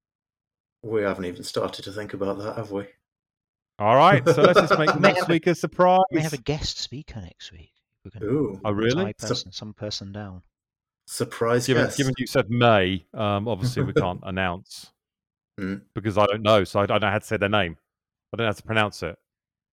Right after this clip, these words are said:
Speaker 2: Are you mouthing the name to
Speaker 3: No,
Speaker 2: me in
Speaker 3: I'm
Speaker 2: some
Speaker 3: not, I'm
Speaker 2: weird
Speaker 3: not.
Speaker 2: way right now?
Speaker 3: Yeah.
Speaker 2: <laughs>
Speaker 3: Yesterday,
Speaker 2: Okay.
Speaker 3: however, yesterday to Bali,
Speaker 2: Yeah.
Speaker 3: while, um, they were at their gymnastics competition and he was there,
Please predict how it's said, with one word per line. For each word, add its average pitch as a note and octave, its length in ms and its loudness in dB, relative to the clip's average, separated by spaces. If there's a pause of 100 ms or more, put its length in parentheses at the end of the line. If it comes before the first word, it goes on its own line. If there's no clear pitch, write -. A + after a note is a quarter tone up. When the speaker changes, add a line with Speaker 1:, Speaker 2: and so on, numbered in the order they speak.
(480)
Speaker 2:
Are A#2+ 60 -4
you C3 100 0
mouthing C#3+ 420 2
the A2+ 80 -2
name C3 220 0
to C#3 100 -12
Speaker 3:
No, C#3+ 80 0
Speaker 2:
me F#3+ 60 4
in G3+ 40 2
Speaker 3:
I'm D#3+ 60 2
Speaker 2:
some F3+ 140 -2
Speaker 3:
not, G#3+ 100 0
I'm A3+ 60 -6
Speaker 2:
weird F3+ 120 -2
Speaker 3:
not. F3 100 0
Speaker 2:
way E2 80 -2
right E2 200 -6
now? C3 180 -4 (320)
Speaker 3:
Yeah. B3 120 6
Speaker 2:
<laughs> - 40 -4
Speaker 3:
Yesterday, - 460 6
Speaker 2:
Okay. E3+ 320 -2
Speaker 3:
however, D#3+ 280 4
yesterday A#2 600 0 (240)
to A#2+ 300 -2 (120)
Bali, G#2 420 4
Speaker 2:
Yeah. G2+ 260 -2 (200)
Speaker 3:
while, A2+ 640 0
um, G#2 200 -6
they G#2+ 80 -2
were G#2 80 -2
at - 80 -10
their F#2+ 140 -8
gymnastics - 500 -12
competition F#2+ 640 -14
and F#2 80 -12
he F#2 140 -10
was F2 100 -14
there, E2+ 220 -12